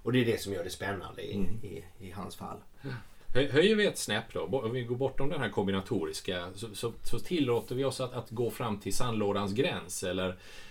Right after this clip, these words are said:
Speaker 2: titta på den här uppsättningen klossar och se, kan vi lägga till eller dra ifrån eller förändra de här klossarna? Då är vi inne på en, en typ av konceptuell rymd och en, en typ av kreativitet som handlar om det explorativa. Och det,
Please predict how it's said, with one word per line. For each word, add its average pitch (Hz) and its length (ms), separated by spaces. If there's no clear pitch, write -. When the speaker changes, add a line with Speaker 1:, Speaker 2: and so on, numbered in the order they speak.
Speaker 2:
titta 139 300
på 165 140
den 165 120
här 101 220
uppsättningen 92 600
klossar - 460
och 95 80
se, 85 120
kan 107 180
vi 107 60
lägga 113 220
till 156 400
eller 123 140
dra 113 220
ifrån 147 500
eller 98 140
förändra 160 560
de 139 120
här 92 80
klossarna? 98 500
Då 104 80
är 110 40
vi 127 100
inne 123 140
på 104 140
en, 98 140
en 101 160
typ 101 180
av 95 60
konceptuell 92 760
rymd 98 500
och 95 220
en, 95 120
en 95 180
typ 104 200
av 104 80
kreativitet 95 760
som 98 120
handlar 98 260
om 90 100
det 101 60
explorativa. 101 1080
Och 101 140
det, 107 120